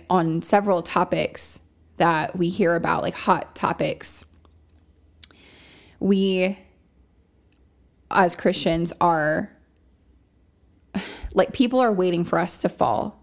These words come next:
People are waiting for us to falter in our beliefs, because the world,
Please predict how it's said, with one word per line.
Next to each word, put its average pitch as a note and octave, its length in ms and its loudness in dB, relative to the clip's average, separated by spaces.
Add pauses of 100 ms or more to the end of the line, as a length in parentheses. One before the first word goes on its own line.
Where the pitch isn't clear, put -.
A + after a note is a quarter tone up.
(100)
People G3+ 240 2
are G3+ 120 4
waiting F3+ 320 0
for F#3 180 0
us F3 300 -2
to F#3 80 -6
falter - 760 -2 (600)
in E3+ 520 2
our E3 540 0 (420)
beliefs, F3 720 0 (1500)
because F3+ 920 0 (300)
the G3 140 4
world, F3 580 0